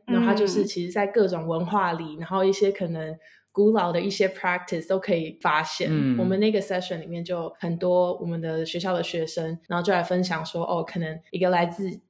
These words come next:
Speaker 2: 埃及的同学，然后他就说会用可能粘土去把水去冷却，就是不会用冰箱。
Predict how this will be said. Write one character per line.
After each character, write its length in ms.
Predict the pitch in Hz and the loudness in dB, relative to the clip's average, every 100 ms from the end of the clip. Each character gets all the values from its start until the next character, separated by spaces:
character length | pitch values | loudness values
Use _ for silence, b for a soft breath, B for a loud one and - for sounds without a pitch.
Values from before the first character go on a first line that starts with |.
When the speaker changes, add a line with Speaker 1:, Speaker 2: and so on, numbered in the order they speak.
| - | 0
Speaker 2:
埃 160 | 185 | 2
及 180 | 185 175 | 2 -2
的 120 | 165 | -6
同 200 | 160 160 | -4 -4
学， 240 | 165 180 165 | -4 -4 -4
然 120 | 170 | -6
后 40 | |
他 120 | 185 | -4
就 120 | 180 175 | -2 -2
说 280 | - 165 | -2 -4
会 180 | 165 214 185 | 0 2 4
用 460 | 190 170 160 185 - | 4 2 -2 -8 -10
可 120 | - | -4
能 260 | 170 160 165 | -2 -2 -2
粘 240 | 170 175 | -2 -2
土 340 | 185 196 160 196 | -2 -2 -4 -10
去 500 | - 233 202 170 170 - | -6 2 2 2 -4 -4
把 380 | 160 156 - 208 | -4 -2 -6 -10
水 300 | - 185 165 | -6 -4 -2
去 160 | - | -2
冷 240 | 196 180 208 | -2 -2 -4
却， 240 | - 165 | -4 -2
就 80 | 156 | -2
是 80 | 190 | -2
不 120 | 185 | -2
会 180 | 185 196 | 2 2
用 200 | 185 170 | 2 0
冰 240 | 165 165 | -4 -6
箱。 420 | 165 165 156 160 | -6 -6 -6 -8